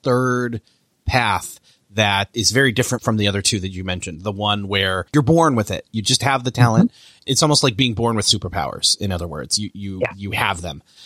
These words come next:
Speaker 1: Actually, let's use an analogy here. I think this will really work, and I kinda wanna geek out on this. So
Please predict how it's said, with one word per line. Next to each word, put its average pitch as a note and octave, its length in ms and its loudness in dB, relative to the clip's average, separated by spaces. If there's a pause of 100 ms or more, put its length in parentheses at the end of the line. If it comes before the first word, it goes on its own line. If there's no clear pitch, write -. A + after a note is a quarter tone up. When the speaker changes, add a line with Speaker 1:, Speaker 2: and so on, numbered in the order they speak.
(240)
Speaker 1:
Actually, A3 280 0
let's G#3 160 2
use A#3+ 140 0
an C4+ 80 4
analogy F#3 400 2
here. G2 140 -8
I G2+ 60 -6
think D#3 200 0
this - 180 0
will D3 100 2
really C3+ 220 4
work, A#2+ 260 4
and A#2+ 80 2
I G#2+ 60 0
kinda C#3+ 240 0
wanna C#3+ 140 4
geek A2+ 200 -2
out G#2 160 2
on F#2+ 120 -4
this. E2+ 160 -6
So B2+ 320 2